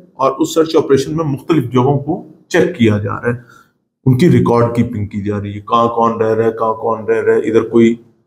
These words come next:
اشتہاری تو نہیں رہ رہا، اے، آؤ جی، آؤ، اٹھا لو، آؤ جی، شناخت کرواؤ جی، کیونکہ داتا دربار وہ پریمیسز ہے جس کے ارد گرد پورے ملک سے کرمنلز جو ہیں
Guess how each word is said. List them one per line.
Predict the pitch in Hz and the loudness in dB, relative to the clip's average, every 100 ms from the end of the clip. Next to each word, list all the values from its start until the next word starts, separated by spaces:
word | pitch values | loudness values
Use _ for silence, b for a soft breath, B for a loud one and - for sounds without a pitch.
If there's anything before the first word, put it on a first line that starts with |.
| _ _ _ | _ _ _
اشتہاری | 107 - 120 120 127 | -4 0 2 4 4
تو | 131 | 4
نہیں | 131 | 4
رہ | 127 123 | 4 4
رہا، | 123 | 4
اے، | 123 135 127 127 | 2 2 2 2
آؤ | 131 131 | 2 2
جی، | 131 | 4
آؤ، | 127 123 123 | 4 4 4
اٹھا | 123 139 | 2 4
لو، | 131 | 4
آؤ | 120 117 | 4 4
جی، | 117 123 | 2 -2
شناخت | 120 123 120 123 - | -2 0 0 0 -4
کرواؤ | 123 120 | 2 2
جی، | 123 | 2
کیونکہ | 120 156 170 175 120 | -2 0 2 2 0
داتا | 117 120 185 | 0 2 4
دربار | 165 151 123 120 143 | 4 4 4 2 2
وہ | 143 | 0
پریمیسز | 143 131 131 131 156 170 | -2 -2 -2 -2 0 0
ہے | |
جس | 156 139 | 0 -4
کے | - | -10
ارد | 151 139 135 143 | -4 0 0 2
گرد | 160 160 - - | 0 0 -8 -8
پورے | 185 214 | 0 4
ملک | 165 117 143 226 - | 4 2 4 4 2
سے | - 147 117 - - _ _ _ _ _ _ | 0 0 0 -2 -14 _ _ _ _ _ _
کرمنلز | - 175 208 214 202 - | 2 4 6 6 6 4
جو | 151 | 2
ہیں | 123 123 | 2 2